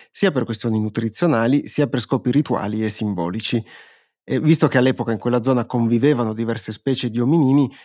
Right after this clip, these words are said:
non è neanche possibile determinare con certezza di chi fossero le ossa, né chi fosse il paleomacellaio,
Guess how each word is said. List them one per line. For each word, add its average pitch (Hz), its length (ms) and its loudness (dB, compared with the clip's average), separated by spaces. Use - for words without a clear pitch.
non 131 140 0
è 123 60 2
neanche 131 360 2
possibile 151 440 0
determinare 120 540 0
con 120 180 -2
certezza 120 460 -2
di 113 100 -2
chi 120 140 -4
fossero 120 420 0
le 117 120 2
ossa, 107 560 -4
né 151 180 0
chi 156 120 0
fosse 139 360 -2
il 123 200 0
paleomacellaio, 127 1120 0